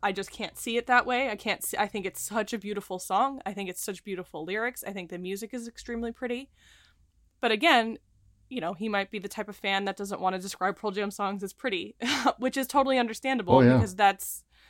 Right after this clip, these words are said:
Speaker 1: you know, that they are kind of all over the place, especially at, by two thousand and three. Like, they
Speaker 2: Mm-hmm.
Speaker 1: were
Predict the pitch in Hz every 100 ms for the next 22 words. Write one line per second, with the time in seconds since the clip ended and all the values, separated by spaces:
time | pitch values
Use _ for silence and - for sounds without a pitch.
0 | _ _ _ - 277 160 - 196 190 -
1 | _ _ _ - - - 214 233 262 262
2 | 226 170 165 170 170 180 - 170 175 190
3 | 254 254 214 - _ - 196 180 - 208
4 | 185 175 175 160 - 190 170 165 180 170
5 | - _ - 98 214 180